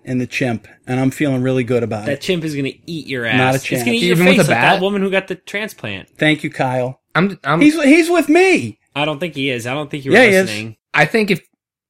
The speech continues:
Speaker 3: I think even if you had an al-, I think an aluminum bat evens the playing field a little bit, but what you, you have to understand, Jerry,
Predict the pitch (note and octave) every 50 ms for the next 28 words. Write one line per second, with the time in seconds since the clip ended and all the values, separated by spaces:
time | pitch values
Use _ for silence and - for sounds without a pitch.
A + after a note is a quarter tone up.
0 | _ - C#3+ D3 - - G#3 F3+ D#3 - - E3+ F3+ F#3+ G#3 A3 G#3+ G#3 G3 -
1 | G3+ E3 D3+ D#3+ D#3+ D#3+ E3 E3 D#3+ D3 C#3+ C#3+ C3 C3+ C#3 - D#3 D3+ - -
2 | G3 F#3 - - E3+ D#3+ D#3 D#3 D3+ E3 F#3 G3 G3 F3+ E3 D3+ D3 D3 D3+ D3+
3 | - D3 C#3 D3 D3+ D#3 D3 D3 C3 B2 - - B2 B2 C3+ C#3+ C#3+ C#3+ D3+ D3+
4 | D#3 D3+ C#3+ D3+ D#3+ D#3+ D#3 D#3+ D#3 D#3+ D#3 - C#3+ C#3+ D3+ D#3+ E3+ E3+ - F#3
5 | F#3 F#3+ - G#3+ F#3+ E3+ D#3 D#3+ D3 C#3 - - C#3+ C#3 C#3 C#3 C#3 C3+ C3 C3
6 | B2+ B2+ B2 A#2+ A#2+ A#2 -